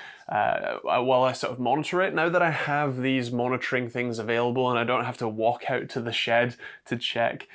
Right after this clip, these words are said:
you know, what the, the battery percentage is at or what voltage is at, uh, I'm going to be adding a few more loads and making better use of it.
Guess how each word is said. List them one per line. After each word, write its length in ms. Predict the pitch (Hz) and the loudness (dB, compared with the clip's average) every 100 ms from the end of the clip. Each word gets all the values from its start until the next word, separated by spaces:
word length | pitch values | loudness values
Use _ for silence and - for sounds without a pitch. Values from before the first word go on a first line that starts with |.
| - | -10
you 80 | - | -6
know, 100 | 104 | -2
what 160 | 104 107 | -2 0
the, 140 | 104 | -2
the 80 | 104 | -2
battery 420 | 101 104 104 - | -2 -2 -2 -6
percentage 640 | 110 113 - 110 110 107 | -4 -6 -4 -4 -4 -6
is 160 | 107 107 | -4 -2
at 200 | 101 104 | -2 0
or 120 | 101 | -2
what 160 | 101 - | -4 -6
voltage 420 | 104 104 113 110 | -6 -6 -6 -6
is 160 | 104 113 | -4 -2
at, 260 | 110 - - - - - - | -2 -2 -10 -20 -18 -18 -8
uh, 240 | - 107 - | 0 2 2
I'm 440 | 127 120 120 127 139 | 0 0 -2 -2 0
going 200 | 139 135 | 2 4
to 60 | |
be 160 | 127 127 | 2 0
adding 360 | 123 123 127 123 | 0 0 0 -2
a 40 | |
few 200 | - 123 | -4 -4
more 180 | 117 117 | -2 0
loads 260 | 117 113 | 0 0
and 80 | 113 | 0
making 340 | 117 110 113 107 | -2 -2 -6 -4
better 300 | 104 101 104 | -4 -4 -6
use 300 | 107 117 123 | -2 -2 -2
of 100 | 120 | 0
it. 300 | 123 - | 2 0